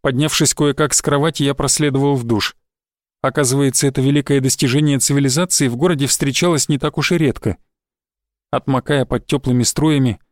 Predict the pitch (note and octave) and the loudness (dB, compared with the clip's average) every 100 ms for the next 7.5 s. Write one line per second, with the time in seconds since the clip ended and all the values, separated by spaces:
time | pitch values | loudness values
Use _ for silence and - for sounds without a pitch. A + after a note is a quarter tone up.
0 | _ - C#3+ C#3 F3 C3+ D3 C3+ F3+ C#3 | _ -4 -2 2 2 2 0 2 0 0
1 | C#3 C3+ - E3 - C#3+ C#3+ D3 C3 C#3 | -2 -2 -2 -2 0 0 0 0 2 0
2 | C3 A#2 G2+ - F#2+ - _ _ _ _ | 0 0 -2 -2 -4 -8 _ _ _ _
3 | _ _ _ _ - - E3+ F#3+ D#3+ F3+ | _ _ _ _ -10 -2 0 2 2 0
4 | - D#3+ D3 D3 C#3 E3+ D#3 D#3 C#3 D3 | 0 0 0 -2 0 0 0 0 0 0
5 | C#3 D3+ D3+ C#3 D#3 D3 D#3+ D#3 D3+ D3 | 0 2 2 0 0 2 2 2 0 0
6 | - D3 B2 - C3+ D#3 D#3 - D3 D3 | -2 -2 -2 -2 -2 0 0 0 -2 0
7 | D3 C3+ C3+ G#2 | -2 0 0 0